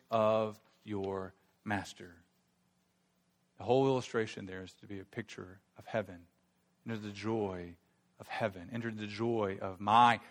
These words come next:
presence where I dwell. Yes, why this short amount of time you're on earth, this little that's been given to you, you were faithful over it. And now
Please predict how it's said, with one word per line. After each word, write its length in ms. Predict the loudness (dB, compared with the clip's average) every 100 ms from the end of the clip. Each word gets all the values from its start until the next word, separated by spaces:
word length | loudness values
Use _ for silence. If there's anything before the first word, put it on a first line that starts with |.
| _
presence 460 | 0 0 0 -6 0
where 180 | 0 6
I 540 | 10 12 12 12 6 0 -16 -8
dwell. 540 | -2 2 0 -2 -12 -20 _ _ _ _ _
Yes, 540 | 12 12 12 2 -10 -16 _ _
why 180 | 10 10
this 140 | 8
short 320 | 0 6 10 10
amount 180 | 10
of 60 | 10
time 280 | 8 8 8
you're 140 | 4
on 120 | 4
earth, 300 | 6 4 4
this 160 | -4 2
little 440 | 8 8 8 4
that's 180 | 4 2
been 260 | 0 0 4
given 260 | 4 4 0
to 120 | -2
you, 320 | 0 -2 -2 -10 _ _ _ _ _ _ -2
you 100 | 0
were 60 |
faithful 480 | 4 2 2 -6 -10
over 200 | -12 -16
it. 80 | -20 _ _ _ _ _ _ _ _ _ _ _ _ _ _ _ _ _
And 80 | -6
now 460 | 0 0 0 -4